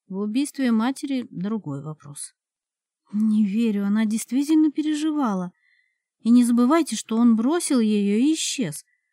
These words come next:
Почему? Ведь она имела право пользоваться деньгами из трастового фонда отца, а потом унаследовала бы все. Нет, она не сообщница».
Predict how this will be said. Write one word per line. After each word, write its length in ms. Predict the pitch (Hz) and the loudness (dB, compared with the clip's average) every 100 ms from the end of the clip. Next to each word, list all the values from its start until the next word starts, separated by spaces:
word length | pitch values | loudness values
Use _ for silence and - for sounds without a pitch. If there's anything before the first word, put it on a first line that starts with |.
| _ _ | _ _
Почему? 500 | 233 - 370 226 165 _ _ _ _ _ | -8 -2 2 2 0 _ _ _ _ _
Ведь 180 | 226 254 | -2 4
она 260 | 247 302 | 6 8
имела 280 | 277 262 294 | 8 6 4
право 340 | 247 254 277 233 | 2 0 0 0
пользоваться 580 | 233 269 254 240 - | 0 -2 -2 -4 -4
деньгами 540 | 202 214 208 226 339 294 | -2 0 2 2 2 2
из 100 | - | 0
трастового 600 | 247 214 - 190 185 190 | -4 -4 -4 -6 -4 -6
фонда 400 | - 214 170 190 | -4 -2 0 -2
отца, 360 | 190 - 151 - _ _ _ _ | -4 -10 -10 -12 _ _ _ _
а 100 | 190 | -6
потом 360 | 190 302 339 | -2 2 6
унаследовала 720 | 294 202 - 185 233 254 269 | 6 4 0 -2 0 2 2
бы 160 | 254 269 | 2 0
все. 340 | - - 233 - _ _ | -2 -8 -8 -10 _ _
Нет, 380 | 254 269 247 233 | 6 8 6 4
она 180 | 254 285 | 4 4
не 140 | 294 | 4
сообщница». 840 | 294 311 269 - - 185 - 170 | 2 0 0 -2 -8 -8 -8 -16